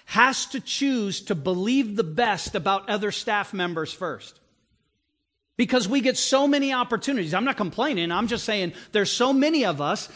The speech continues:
on any given Sunday, someone can come up to me and says, "Do you know what such and such a staff member, do you know what Pastor Tim did? Do you know what he said? And then he had the nerve.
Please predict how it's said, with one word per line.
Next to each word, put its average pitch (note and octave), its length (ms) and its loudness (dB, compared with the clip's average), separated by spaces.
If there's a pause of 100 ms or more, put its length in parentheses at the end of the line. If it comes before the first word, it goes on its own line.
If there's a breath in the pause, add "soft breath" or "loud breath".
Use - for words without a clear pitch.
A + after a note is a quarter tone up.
(120)
on G3+ 160 2
any C4+ 240 2
given G#3 420 0
Sunday, A#3+ 420 4
someone B3+ 420 0
can A3 180 0
come A3 160 2
up A3 160 -2
to G3+ 80 -2
me A3+ 120 -2
and F3+ 140 -2
says, E3+ 240 -2
"Do D3+ 100 -6
you F#3+ 220 0
know A#3 300 2
what G3+ 240 -2
such G3 240 -4
and F#3+ 100 -6
such F#3+ 220 -4
a D#3 60 -8
staff F3+ 360 -4
member, F3+ 180 -4 (140 loud breath)
do D3+ 80 -10
you C#3 240 -2
know A3 160 0
what G3 240 -2
Pastor E3 380 -10
Tim D#3 260 -8
did? C#3+ 320 -10 (480)
Do E3 80 -10
you D3 220 -2
know A3 160 0
what G3 220 -6
he F3+ 120 -4
said? D#3+ 300 -4
And D3+ 120 -4
then D3 200 0
he G3+ 160 0
had F3 240 -2
the C3+ 80 -6
nerve. D3 600 0